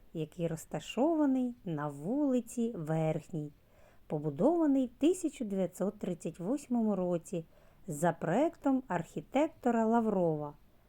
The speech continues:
Він є неповторним пам'ятником соцміста. В архітектурі будівлі є натяки навіть на давноєгипетський стиль.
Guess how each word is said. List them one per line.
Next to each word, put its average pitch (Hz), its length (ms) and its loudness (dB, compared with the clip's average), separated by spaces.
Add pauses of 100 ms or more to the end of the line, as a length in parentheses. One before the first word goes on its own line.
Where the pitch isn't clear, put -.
(400)
Він 311 420 6
є 285 380 4
неповторним 254 1000 2
пам'ятником 175 840 -2
соцміста. 165 1000 -4 (680)
В 160 80 -2
архітектурі 165 920 0 (540)
будівлі 170 720 2 (360)
є 160 260 0
натяки 254 680 2
навіть 208 500 0 (520)
на 160 180 2
давноєгипетський 165 1200 2
стиль. 165 540 -2